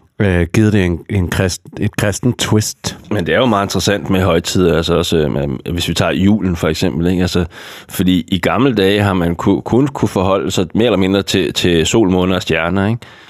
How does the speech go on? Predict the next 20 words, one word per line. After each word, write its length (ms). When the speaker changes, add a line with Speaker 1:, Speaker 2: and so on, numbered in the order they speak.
Speaker 2:
Og 240
den 140
enogtyvende 500
december, 440
det 100
er 40
jo 40
der, 200
vi 100
har, 300
øh, 200
solværv, 580
som 180
er 200
årets 320
korteste 420
dag. 260
Den 100
enogtyvende 480
december. 380